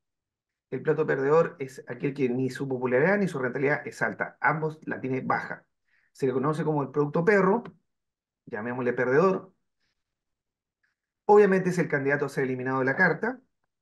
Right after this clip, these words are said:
¿sí? Eh, pero antes de eliminarlo yo tengo que ver por qué tiene esa categoría, por qué ya no se vende tanto, por qué me deja poco margen. Porque, ¿qué es lo que sucede habitualmente? Muchos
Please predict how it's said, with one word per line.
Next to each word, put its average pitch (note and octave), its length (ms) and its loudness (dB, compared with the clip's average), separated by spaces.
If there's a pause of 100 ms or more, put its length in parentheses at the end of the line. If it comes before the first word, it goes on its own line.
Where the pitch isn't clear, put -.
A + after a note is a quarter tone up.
¿sí? F3+ 260 -6 (720)
Eh, C#3 520 6
pero F3+ 260 4
antes B3 260 2
de G#3 60 8
eliminarlo F#3+ 460 2
yo F#3 80 4
tengo G3 160 0
que F3 120 -4
ver F#3 220 -2
por D3 180 -6
qué F3 120 -4
tiene G#3 160 -2
esa F#3+ 120 -6
categoría, E3 500 0
por D#3 200 -2
qué C4 460 -6 (240)
ya D#3 180 2
no F#3 120 0
se E3+ 140 -2
vende E3+ 220 0
tanto, E3 640 0
por C3+ 180 -4
qué F#3+ 140 -4
me F#3+ 80 0
deja F3+ 240 0
poco D#3+ 200 -2
margen. D3 480 -2 (420)
Porque, C#3+ 420 -2
¿qué A3+ 80 2
es A#3 40 4
lo A#3 60 6
que G#3+ 140 2
sucede G3+ 500 4
habitualmente? D#3+ 680 0
Muchos G#3 640 -4